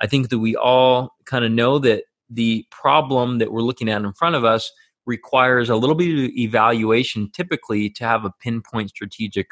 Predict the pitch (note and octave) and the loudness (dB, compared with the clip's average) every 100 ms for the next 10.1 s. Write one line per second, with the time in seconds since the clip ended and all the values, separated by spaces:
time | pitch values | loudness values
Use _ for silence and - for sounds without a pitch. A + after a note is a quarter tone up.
0 | _ F#2+ - G#2 G#2 F#2+ F#2 F#2+ - - | _ -12 -2 0 0 -2 -6 -6 -10 -20
1 | - _ _ B2 A#2+ B2+ B2 D#3 - B2+ | -20 _ _ 0 2 2 2 2 0 0
2 | A#2+ A2+ G#2+ G#2 G2+ A2+ A2 G#2 G2+ G2+ | 0 0 2 2 0 -2 -2 -2 -2 -2
3 | G#2 G2+ G#2 A2 - - _ _ _ A#2+ | -2 0 -4 -4 -6 -14 _ _ _ -4
4 | A2+ - B2+ A2+ A2+ A#2 A#2 A#2 A#2 A2 | -2 0 2 0 0 2 4 4 0 -2
5 | A2 A2 - A2 C#3 - C3+ A#2 A2+ G#2+ | -2 -4 -8 -6 -4 -2 0 2 2 2
6 | G2+ F#2+ - G2 - - - _ _ G2+ | 0 -2 -2 -2 -2 -8 -12 _ _ -2
7 | G2+ G2+ - - G#2 G2+ - A2 - G2+ | 2 2 -2 -4 -2 0 -2 -4 -4 -6
8 | G2 G#2 _ A2 A2 G#2+ G2 - F#2 - | -6 -10 _ -2 0 2 -2 -4 -12 -8
9 | G2 G2+ F#2+ - F#2+ F#2+ C3+ A2+ A2 G#2 | -8 -6 -10 -10 -6 0 2 2 2 0